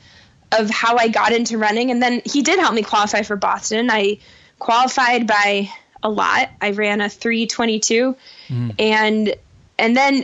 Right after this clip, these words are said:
Speaker 1: after that, I, he asked me, he was like, "Do you wanna, what do you wanna do? Do you wanna keep training or do you wanna,"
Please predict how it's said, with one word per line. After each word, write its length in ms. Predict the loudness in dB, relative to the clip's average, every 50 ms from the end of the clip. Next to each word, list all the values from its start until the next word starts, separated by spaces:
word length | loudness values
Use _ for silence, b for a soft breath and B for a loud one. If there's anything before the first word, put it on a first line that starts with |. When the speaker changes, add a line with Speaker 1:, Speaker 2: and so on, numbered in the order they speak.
| -2 0
Speaker 1:
after 380 | 0 0 0 -2 -2 -2 0
that, 280 | 2 2 2 0 0 0 0
I, 180 | -2 -2 -4 -6
he 200 | -6 -4 -2 0
asked 300 | 0 0 0 -2 -2 -2
me, 160 | -2 -2 0
he 100 | 0 0 0
was 140 | 0 0
like, 160 | -2 -2 -2 -2
"Do 100 | -2 -2
you 120 | 0 0
wanna, 440 | 0 2 2 2 0 0 -2 -4 -6 _ _ _ _
what 120 | -2 0 2
do 60 | 2
you 60 | 2
wanna 160 | 2 2 0
do? 140 | 0 0 0
Do 60 | 0 0
you 80 | 0
wanna 160 | 0 -2 -2
keep 160 | -4 -6 -6 -4
training 380 | -2 -2 0 0 0 0 0
or 60 | 0 -2
do 80 | -2
you 100 | -2 0
wanna," 320 | 0 0 0 0 -2 -2